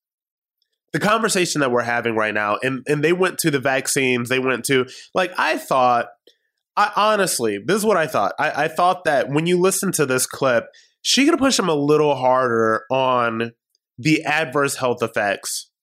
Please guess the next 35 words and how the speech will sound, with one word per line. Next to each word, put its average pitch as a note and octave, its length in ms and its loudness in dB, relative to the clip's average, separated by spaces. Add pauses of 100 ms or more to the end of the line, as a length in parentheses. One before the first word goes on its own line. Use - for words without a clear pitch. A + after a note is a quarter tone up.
(360)
that B2 400 -2
are A2+ 540 0 (140)
happening C3+ 420 -4
with A2 100 -2
these G2+ 160 -6
vaccines. - 680 -10 (520)
But D#3+ 120 0
I F3+ 100 2
think G3+ 240 -2
that G3 140 2
it's E3 240 0
fair D3+ 340 0
to D#3 160 -4
say G#2+ 640 0 (320)
that A2 640 -2 (1900)
mandates C#3+ 460 -2
are D#3 60 0
bad, G2+ 400 -2 (120)
that B2+ 140 0
he A#2+ 60 -4
doesn't B2 200 0
wanna B2 140 0
do A2+ 140 0
it. A2 140 -2
And C#3+ 140 -4
I C#3+ 140 -4
thought F3 260 0
it D#3+ 60 2
was B2+ 120 -6
ve-, D3 220 -4
very D#3 180 0
interesting A#2+ 420 -4 (1080)
that C#3 220 -4
this C#3+ 120 -2
conversation B2+ 800 -2